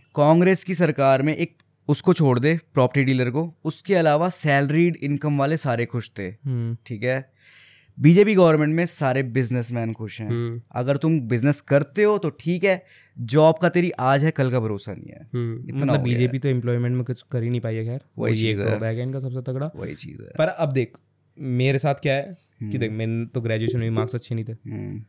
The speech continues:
Speaker 2: तो मेरी तो मजबूरी थी ये college लेना।
Speaker 1: हम्म।
Speaker 2: पर अगर अब मैं पीछे जाना चाहूँ,
Speaker 1: हम्म।
Speaker 2: तो फिर मैं exam clear करूँ, entrance exam, cat, Z वगैरह,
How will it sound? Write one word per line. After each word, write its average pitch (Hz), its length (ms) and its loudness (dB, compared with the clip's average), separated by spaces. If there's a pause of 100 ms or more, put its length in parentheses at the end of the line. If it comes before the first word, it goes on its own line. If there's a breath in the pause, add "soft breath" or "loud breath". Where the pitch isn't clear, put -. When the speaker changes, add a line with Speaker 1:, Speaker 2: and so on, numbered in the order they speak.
(140)
Speaker 2:
तो - 60 -6
मेरी 135 160 0
तो 160 80 -2
मजबूरी 120 320 0
थी 170 80 -4
ये 160 60 -2
college 107 300 -4
लेना। 101 260 -12 (200)
Speaker 1:
हम्म। 110 360 -8 (280)
Speaker 2:
पर 127 120 0
अगर 123 200 2
अब 120 140 -2
मैं 123 160 -2
पीछे 123 220 -4
जाना 117 220 0
चाहूँ, 113 320 -6 (260)
Speaker 1:
हम्म। 104 320 -8 (340)
Speaker 2:
तो 127 80 -2
फिर 165 420 -2
मैं 127 600 -4 (440)
exam 131 400 2
clear 135 260 0
करूँ, 127 260 -2
entrance 117 360 -2
exam, 113 300 -4
cat, 110 380 -2
Z 110 340 -6
वगैरह, 110 300 -8